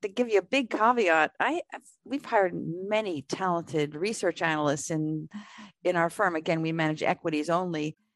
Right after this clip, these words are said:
and they're not particularly interested in getting a graduate degree, and they're doing just fine. So it really depends. I came out of college and launched into the world of corporate finance, taking companies public and doing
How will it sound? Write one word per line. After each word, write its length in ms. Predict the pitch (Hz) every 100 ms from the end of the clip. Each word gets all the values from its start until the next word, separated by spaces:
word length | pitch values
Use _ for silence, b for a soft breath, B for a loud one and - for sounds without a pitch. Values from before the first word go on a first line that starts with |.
| _
and 300 | 185 165 160
they're 680 | 160 156 165 247 330 247 170
not 260 | 160 170 -
particularly 440 | 170 202 190 190
interested 420 | 254 269 - 165
in 80 | 151
getting 300 | 147 143 147
a 60 | 151
graduate 440 | 160 160 165 165
degree, 320 | 180 185 247
and 100 | 254
they're 120 | 190
doing 280 | 185 208 220
just 240 | 196 202 -
fine. 360 | 147 - 120 _ _ _ _
So 300 | - 233 214
it 100 | 220
really 180 | 277 466
depends. 340 | 247 240 220 -
I 120 | -
came 220 | 311 339 240
out 140 | 202
of 100 | 180
college 480 | - 262 262 185 170 226 B -
and 320 | 202 180 165 -
launched 480 | 175 226 277 -
into 160 | 220 202
the 80 | 190
world 220 | 185 175
of 100 | 165
corporate 320 | 208 202 -
finance, 460 | - 190 180 143 -
taking 320 | - 185 185
companies 420 | 180 170 165 151 _
public 420 | - 196 - -
and 140 | 160 160
doing 460 | 185 170 160 165